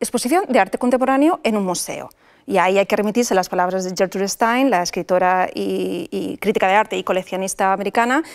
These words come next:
Cuando escuchó que se iba a abrir un museo de arte moderno en Nueva York, pues dijo, "Pues será un museo o será moderno, pero las dos cosas es un, es un imposible".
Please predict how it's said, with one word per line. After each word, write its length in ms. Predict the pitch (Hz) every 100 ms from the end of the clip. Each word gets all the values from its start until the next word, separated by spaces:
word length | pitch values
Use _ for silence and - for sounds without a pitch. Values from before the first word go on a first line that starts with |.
| - - _ _ _
Cuando 260 | 208 190
escuchó 600 | 180 - 190 196 185 185 180
que 80 | 196
se 140 | 196
iba 240 | 190 185
a 40 | 185
abrir 240 | 185 208
un 100 | 190
museo 280 | 175 - 180
de 80 | 180
arte 140 | 180
moderno 260 | 180 185 190
en 60 |
Nueva 180 | 190 185
York, 260 | 196 285 - - -
pues 160 | 165
dijo, 340 | - 185 - - -
"Pues 220 | 160 - -
será 260 | - 170
un 80 | 202
museo 460 | 220 - 262 311 - - -
o 80 | -
será 240 | - 180 185 185
moderno, 480 | 190 185 294 220 151
pero 180 | 175
las 180 | 180 160
dos 140 | 180 -
cosas 320 | 185 220 202
es 180 | 196 -
un, 320 | 180 170 -
es 160 | 180 -
un 60 | 180
imposible". 600 | 175 - - 180 -